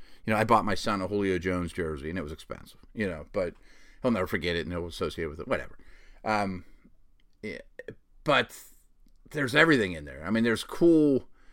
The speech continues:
Hall of Fame gear. You know, like, I brought a, I bought a, a zip up. You know, there's hats. There's every team gear you can imagine.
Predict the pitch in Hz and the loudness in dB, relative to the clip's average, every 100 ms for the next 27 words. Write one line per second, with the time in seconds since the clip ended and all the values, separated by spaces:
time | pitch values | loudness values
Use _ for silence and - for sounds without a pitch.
0 | - - - - 147 139 120 - 131 123 | -20 -20 -16 6 8 8 4 2 4 4
1 | 117 104 95 135 139 107 71 - - - | 2 0 -2 2 4 4 0 -10 -10 -2
2 | 107 104 101 98 - 117 104 104 98 92 | 2 2 2 0 2 2 4 2 2 -2
3 | 82 - 110 107 110 98 87 - - 92 | -6 -6 -2 2 2 2 -2 -12 -8 -8
4 | 85 95 101 82 - - - - 87 87 | -4 -2 -2 -4 -8 -2 2 2 0 -6
5 | 92 - 113 87 - - - 113 107 90 | -6 -2 0 0 -6 -16 -6 -2 -2 -2
6 | 131 127 135 110 - 120 110 95 110 107 | 0 2 2 -2 -2 0 0 0 0 0
7 | 104 98 107 101 98 95 90 82 69 | 0 -4 -4 -2 -2 -2 -4 -8 -14